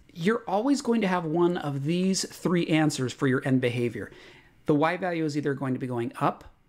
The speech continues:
it's either going to be going down forever to negative infinity, or the y value is going to get arbitrarily close to zero, just get closer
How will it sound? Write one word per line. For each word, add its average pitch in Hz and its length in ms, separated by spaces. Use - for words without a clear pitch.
it's - 160
either 135 200
going 123 180
to 120 60
be 117 80
going 113 260
down 123 360
forever 214 500
to - 100
negative 135 300
infinity, 226 400
or 240 120
the 254 100
y 214 200
value 208 280
is 175 100
going 196 180
to 175 80
get 160 260
arbitrarily 202 920
close - 540
to 151 120
zero, 139 460
just 131 240
get - 220
closer 160 480